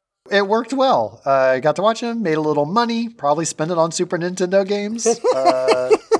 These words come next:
Speaker 1: what, you know, every preteen boy's dream in the nineties. How about you, Ben? I feel like you had a business. You had, like, a GeoCities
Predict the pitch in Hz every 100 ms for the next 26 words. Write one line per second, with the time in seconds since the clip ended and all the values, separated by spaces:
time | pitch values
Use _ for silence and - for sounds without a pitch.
0 | - - 139 151 165 170 127 123 156 175
1 | 175 - - - - 196 190 196 185 160
2 | 165 165 143 151 175 170 175 170 139 120
3 | 113 117 - _ _ - 247 233 190 160
4 | 143 110 101 98 113 - _ - 220 359
5 | 403 - 247 262 233 220 214 - - _
6 | 165 147 160 143 123 95 - - - 196
7 | 233 220 220 202 185 - - - 147 120
8 | 185 196 190 - 185 185 180 180 -